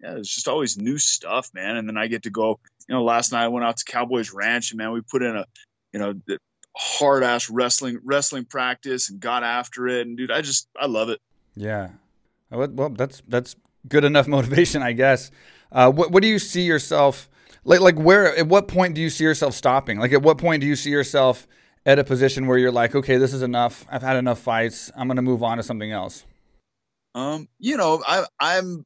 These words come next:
Speaker 1: already, I already have, um, a couple different things that I'm working on outside of the cage. Um, so, you know, I, I've been making that transition for a little while. I mean, I,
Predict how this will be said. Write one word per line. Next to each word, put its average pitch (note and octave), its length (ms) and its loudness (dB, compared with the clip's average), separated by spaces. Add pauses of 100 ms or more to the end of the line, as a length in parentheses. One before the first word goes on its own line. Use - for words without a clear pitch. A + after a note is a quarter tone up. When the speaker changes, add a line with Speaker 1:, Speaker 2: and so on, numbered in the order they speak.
Speaker 1:
already, D#3 400 0
I G2+ 80 -4
already E3+ 220 -2
have, D3 480 -2 (1300)
um, A#2 240 -8
a - 20 -20
couple F3+ 240 -4
different D3+ 320 -6
things C3+ 220 -2
that C#3 100 0
I'm C3 120 -2
working C3 300 -2
on B2+ 200 -2
outside A#2+ 320 -2
of A2 40 -10
the G#2+ 60 -10
cage. C#3 640 -2 (960)
Um, C3+ 420 0 (200)
so, D3 580 -2
you A#3 120 -12
know, G3 80 -12
I, F3+ 260 -8
I've F3 80 -4
been F#3 140 -2
making D#3 300 -4
that B2+ 120 -4
transition B2+ 560 -6
for B2+ 180 -12
a A2 40 -6
little G#2+ 240 -6
while. B2 340 -2
I A#2 80 -8
mean, A2+ 180 -8
I, A2 80 -6